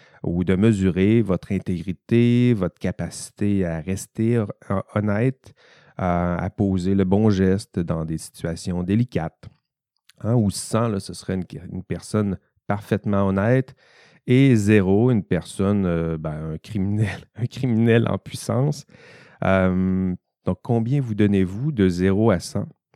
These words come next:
Hein ? Ou cinquante, ce serait une personne normale. On va la formuler comme ça. Euh, lorsqu'on pose, putain, je vois déjà dans le chat, là, il y en a, il y en a quelques-uns qui se donnent des,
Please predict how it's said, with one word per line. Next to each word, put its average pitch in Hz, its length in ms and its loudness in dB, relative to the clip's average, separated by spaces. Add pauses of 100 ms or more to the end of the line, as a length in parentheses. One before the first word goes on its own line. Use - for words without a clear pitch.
Hein ? 113 80 -6
Ou 104 160 -6
cinquante, 104 580 -4
ce 95 100 -6
serait - 220 -8
une 98 120 -4
personne 95 500 -6
normale. 82 500 -8 (960)
On 92 100 0
va 95 120 2
la 90 100 2
formuler 98 400 2
comme 85 200 -4
ça. 127 220 0 (800)
Euh, 92 400 0 (1120)
lorsqu'on 143 320 0
pose, 165 300 4
putain, 110 260 0
je 92 80 -2
vois 101 140 2
déjà 98 260 4
dans 98 120 2
le 85 140 0
chat, 101 240 -4
là, 90 60 -4
il 85 40 -4
y - 20 -4
en 85 100 -2
a, 85 60 -4 (220)
il 85 80 -6
y 87 40 -4
en 85 100 -2
a 90 60 -2
quelques-uns 92 500 0
qui 92 180 -4
se 80 80 -6
donnent 90 240 0
des, 80 240 -4